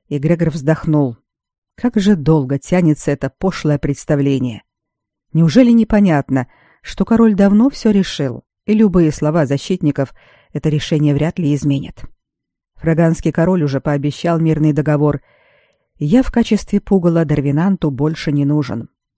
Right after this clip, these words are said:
А счетов накопилось предостаточно. «Все мы безгранично благодарны лорду Бастельера за его героизм»,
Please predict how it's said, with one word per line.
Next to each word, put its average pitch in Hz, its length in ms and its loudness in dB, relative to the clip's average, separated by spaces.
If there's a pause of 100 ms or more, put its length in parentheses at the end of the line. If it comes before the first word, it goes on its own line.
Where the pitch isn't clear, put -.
(320)
А 147 120 -4
счетов - 640 -4
накопилось 185 840 -2
предостаточно. - 1000 -8 (2000)
«Все - 420 2
мы 233 320 2 (100)
безгранично 190 1040 0
благодарны 147 840 2
лорду 208 380 0
Бастельера 165 800 0
за 147 180 -4
его 139 200 0
героизм», 135 680 0